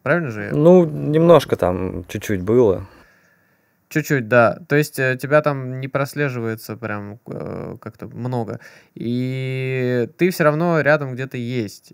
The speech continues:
Speaker 1: И получается, что и вокруг образования, ну, кажется, вот бегло ты присутствуешь. Э,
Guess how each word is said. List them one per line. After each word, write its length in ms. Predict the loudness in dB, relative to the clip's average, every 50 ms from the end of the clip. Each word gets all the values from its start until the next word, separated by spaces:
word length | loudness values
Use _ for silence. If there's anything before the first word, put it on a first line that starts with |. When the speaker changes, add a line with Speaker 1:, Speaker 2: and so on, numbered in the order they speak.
| _ _
Speaker 1:
И 320 | -12 -10 -8 -6 -8 -8
получается, 640 | -8 -8 -10 -10 -8 -4 -2 -2 -2 -4 -6 -10 -14
что 360 | -14 -14 _ -8 -8 -6 -6
и 480 | -6 -8 -8 -10 -12 -14 -14 -16 -16 -18
вокруг 500 | -18 -18 -10 -8 -8 -6 -6 -8 -8 -8
образования, 600 | -8 -8 -6 -4 -2 0 0 0 0 0 -4 -6
ну, 280 | -6 -6 -8 -10 -8
кажется, 580 | -4 -4 -4 -4 -6 -12 -14 -14 -12 -12 -12 -14 -16
вот 160 | -16 -16 -16 -18 _
бегло 520 | _ -8 -6 -6 -4 -4 -6 -6 -8 -8 -12 _ _ _ _
ты 220 | -8 -8 -8 -8
присутствуешь. 640 | -10 -10 -12 -12 -12 -12 -16 -14 -14 -16 -16 -16 _ _ _ -20 _ _ _ _ _ _ _ _ _ _ _ -12
Э, 580 | -8 -6 -4 -4 -4 -4 -4 -6 -6 -8 -10